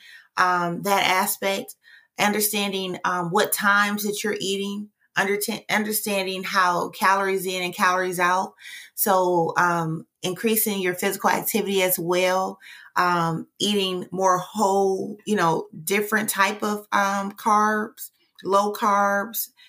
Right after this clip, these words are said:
and low carb management. So those are some of the things that you'll definitely learn along the way, because the thing about this program is that it is a research-based program, and it really focuses on those lifestyle changes related to healthy eating,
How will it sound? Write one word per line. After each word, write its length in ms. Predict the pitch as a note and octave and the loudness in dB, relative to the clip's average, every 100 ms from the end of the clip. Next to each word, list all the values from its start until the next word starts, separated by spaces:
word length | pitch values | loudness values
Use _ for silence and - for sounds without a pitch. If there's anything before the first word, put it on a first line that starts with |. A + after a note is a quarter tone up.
| - | -10
and 140 | F#3 | -2
low 180 | F#3 F3+ | 2 2
carb 260 | G#3 F3 E3+ | 2 2 2
management. 540 | E3 - D#3 - D#3+ | -2 -4 -8 -12 -6
So 300 | - F3 E3 - - | 0 2 0 -4 -8
those 200 | - D4 | 0 2
are 40 | D#4 | 2
some 180 | B3+ A3+ | 2 0
of 60 | |
the 60 | G#3+ | 0
things 180 | G#3 G3 | -2 -2
that 160 | E3 | -2
you'll 200 | A3 F3 | -2 0
definitely 400 | F#3 G3+ G#3+ G#3+ | 2 2 2 -2
learn 500 | G3 F#3+ G3 G#3 A#3 _ _ _ _ _ _ D3+ | 0 0 0 -2 -4 _ _ _ _ _ _ -2
along 380 | F#3 F#3+ G3 | 2 2 2
the 100 | F#3+ | 0
way, 440 | E3+ F3 F3 A3+ A#3 - - - _ | 0 0 0 -2 -8 -16 -20 -20 _
because 640 | F#3 G#3+ B3 G#3 G3+ G3+ - | -6 0 2 4 4 0 -2
the 120 | E3 | -2
thing 220 | C#4+ G4 | 0 0
about 220 | C#4+ G#3 | 2 2
this 180 | A3 C#4 | 2 0
program 440 | - F#3 F3+ F3 F3 | 2 0 2 0 -2
is 140 | E3+ | -2
that 260 | F#3 F3 G3+ | -2 0 2
it 100 | A3 | 2
is 220 | D#4+ D#4 | 2 2
a 100 | F#3+ | 2
research-based 720 | A3+ D4 G3 F3 E3+ E3+ - | 2 2 0 -2 -4 -4 -2
program, 560 | A3 G#3 E3 D3+ D3 - - - - - | -2 0 -2 -4 -6 -12 -20 -20 -20 -8
and 120 | G3 | -2
it 120 | G#3 F#3+ | 0 0
really 220 | C#4+ D4+ | 0 2
focuses 380 | G3+ G3+ G#3 F3+ | 0 0 -2 -2
on 140 | E3+ | 0
those 160 | D#3+ D#3+ | 0 2
lifestyle 460 | E3+ F3 F3 D#3+ | 0 2 0 0
changes 480 | D#3+ F3+ E3 D3+ D3 | 0 -4 -4 -6 -6
related 360 | E3 E3+ E3 D#3+ | -2 0 0 -2
to 200 | F3+ D#3+ | -2 -2
healthy 360 | F#3+ G3 G3+ F#3+ F3 | 0 0 -2 -8 -6
eating, 360 | F3 E3+ E3+ | -2 -2 -4